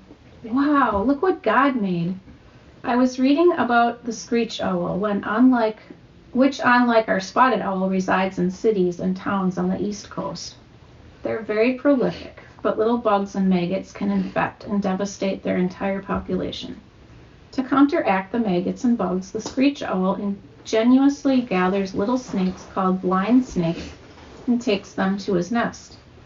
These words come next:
The blind snake just so happens to love maggots, larvae, and little bugs. So he lives inside the nest along with the screech owl.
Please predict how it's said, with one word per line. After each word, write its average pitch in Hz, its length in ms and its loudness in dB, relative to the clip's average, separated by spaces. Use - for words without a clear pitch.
The - 240 -10
blind 214 400 4
snake 214 340 -2
just 190 260 -2
so 214 160 0
happens 220 520 0
to 196 100 -6
love 190 460 2
maggots, 156 480 -6
larvae, 190 500 -2
and 190 160 0
little 180 160 0
bugs. - 480 -2
So - 180 -6
he 208 140 0
lives 226 280 2
inside 220 380 4
the 247 80 2
nest 185 400 -2
along 185 320 2
with 190 100 -2
the 190 60 -10
screech 269 420 -2
owl. 185 300 -6